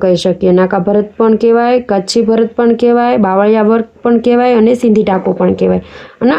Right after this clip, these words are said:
અલગ અલગ બહુ બધા નામ છે. આ દોરાની નીચેથી સોય કાઢવાની છે, અહીંયા નાકું પાડી દેવાનું છે. આવી રીતે અહીંયા નાકું પાડ્યું અને દોરો ખેંચી લેવાનો છે.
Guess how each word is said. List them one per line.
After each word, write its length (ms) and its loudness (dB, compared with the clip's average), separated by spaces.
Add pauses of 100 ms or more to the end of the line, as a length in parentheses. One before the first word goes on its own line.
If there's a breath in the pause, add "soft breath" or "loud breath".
(100)
અલગ 300 2
અલગ 260 2
બહુ 160 2
બધા 320 2
નામ 200 2
છે. 140 -2
આ 160 0
દોરાની 380 2
નીચેથી 360 0
સોય 300 -2
કાઢવાની 420 2
છે, 160 0 (340)
અહીંયા 320 2
નાકું 280 -2
પાડી 240 0
દેવાનું 320 2
છે. 160 -2
આવી 180 0
રીતે 280 -4 (760)
અહીંયા 300 0
નાકું 280 -4
પાડ્યું 360 0
અને 140 0
દોરો 320 0 (100)
ખેંચી 320 -2
લેવાનો 380 -2
છે. 200 -6